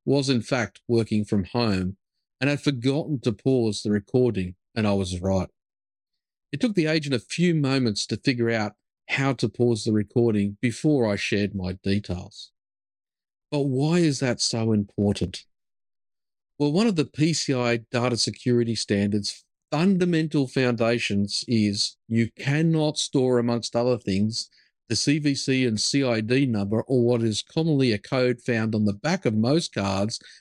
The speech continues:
and on the front of some. When supplying card details over the phone, agents will inevitably ask for that code. If there is a call recording happening,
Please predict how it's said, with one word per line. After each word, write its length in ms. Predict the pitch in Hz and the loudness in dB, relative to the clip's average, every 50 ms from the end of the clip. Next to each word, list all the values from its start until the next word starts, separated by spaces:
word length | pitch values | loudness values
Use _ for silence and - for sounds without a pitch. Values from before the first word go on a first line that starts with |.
| _ _ - | _ _ -4
and 100 | 120 117 | -2 0
on 100 | 113 113 | 2 0
the 60 | 107 | 0
front 300 | 98 - 123 110 104 - | 0 0 -2 -2 0 -2
of 80 | 101 90 | -2 -2
some. 440 | - - 113 104 101 90 85 92 - _ _ _ _ _ _ _ _ _ _ _ _ _ _ _ _ - | -2 -2 -2 -2 -2 -4 -6 -10 -14 _ _ _ _ _ _ _ _ _ _ _ _ _ _ _ _ -6
When 100 | 143 139 | -4 -2
supplying 480 | - 156 135 - 185 190 190 185 160 147 | -2 -2 -2 -2 0 0 2 2 0 -2
card 380 | - - 160 160 156 143 127 | -2 -2 -2 0 0 0 0
details 580 | 113 139 147 156 - 139 123 113 110 110 107 - - | 0 0 0 0 -2 -2 -2 0 0 -2 -2 -4 -2
over 200 | 131 131 139 135 | -2 -2 0 0
the 100 | 123 113 | 0 -2
phone, 380 | - - 147 135 127 117 113 - - | -2 0 0 0 2 2 0 0 0
agents 400 | 139 151 151 156 156 147 - - | 0 0 0 0 -2 -4 -2 0
will 100 | 135 131 | 2 2
inevitably 720 | 131 139 147 - 147 156 160 180 165 160 147 139 131 123 | 2 0 -2 0 0 0 2 2 0 0 2 0 0 -2
ask 400 | 92 117 131 135 123 104 - - | -2 -4 -4 -4 -2 -4 -4 -4
for 80 | - 117 | -4 -2
that 240 | 101 107 104 - - | -2 -2 -2 -2 -4
code. 460 | - 135 135 127 98 95 95 92 - _ _ _ _ _ _ _ _ _ _ _ _ _ _ _ - | -2 -2 0 0 0 -2 -6 -10 -16 _ _ _ _ _ _ _ _ _ _ _ _ _ _ _ -6
If 120 | 139 127 | -4 0
there 100 | - 151 | 0 0
is 100 | 143 123 | 0 0
a 60 | 135 | -4
call 260 | - - - 180 175 165 | -4 0 0 2 2 2
recording 540 | 147 131 - - - 175 196 220 190 160 | 0 -2 -2 0 2 2 4 2 2 0
happening, 400 | 120 107 117 101 87 123 127 139 | -2 -2 -4 -4 -2 -2 -2 -2